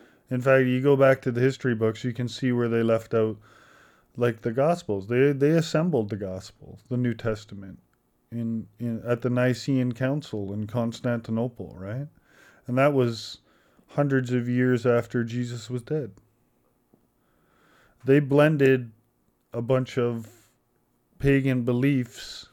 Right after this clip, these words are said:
with the new Christianity because they knew that it was a powerful force and it was gonna be coming into Europe. So they, they controlled it and, uh, mixed it up. That's where they get all this body and blood of Christ stuff. That's,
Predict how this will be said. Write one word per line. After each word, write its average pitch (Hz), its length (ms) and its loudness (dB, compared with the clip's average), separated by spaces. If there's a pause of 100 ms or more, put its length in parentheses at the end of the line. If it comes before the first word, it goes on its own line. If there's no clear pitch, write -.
(200)
with 120 340 -2 (120)
the 123 120 2
new 127 380 4
Christianity 127 960 0
because 117 360 -4
they 123 120 0
knew 123 180 0
that 120 180 0
it 110 80 -4
was 117 180 -4
a 120 40 -4
powerful 113 520 0
force 143 400 -2
and 110 80 -6
it 104 100 -6
was 107 160 -8
gonna 107 220 -4
be 107 220 -4 (320)
coming 113 340 -4
into 107 180 -2
Europe. 127 360 -2
So 117 160 -6
they, 113 180 -2 (140)
they 120 160 0
controlled 123 640 0
it 104 160 -2 (1000)
and, 113 440 -4
uh, 107 460 0 (240)
mixed 123 400 -6
it 151 80 2
up. 151 100 0
That's 143 220 0
where 165 140 2
they 151 120 0
get 151 160 2
all 151 180 4
this 143 220 0
body 131 460 4
and 127 140 0
blood 123 220 4
of 117 140 -6
Christ 127 320 -2
stuff. 90 340 -14
That's, - 580 -8